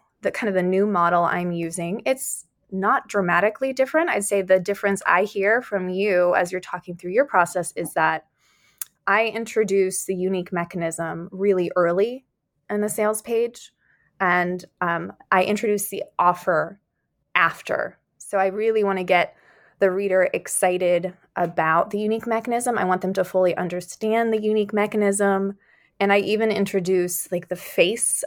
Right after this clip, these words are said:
of the brand, 'cause for a lot of my clients, they're, you know, it's a personality-led business or brand. And so that story is really important.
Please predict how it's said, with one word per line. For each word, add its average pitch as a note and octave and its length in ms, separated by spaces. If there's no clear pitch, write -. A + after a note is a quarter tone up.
of A3+ 380
the G#3+ 80
brand, G#3 640
'cause - 180
for G3+ 120
a G3 80
lot G3 180
of G3+ 60
my F#3 140
clients, F3+ 760
they're, F3+ 300
you F#3 80
know, E3+ 60
it's E3 100
a F3+ 60
personality-led F3+ 1400
business F3 400
or F3+ 100
brand. E3+ 480
And F3+ 140
so F3 140
that F3+ 200
story E3+ 400
is E3+ 140
really E3+ 220
important. E3 500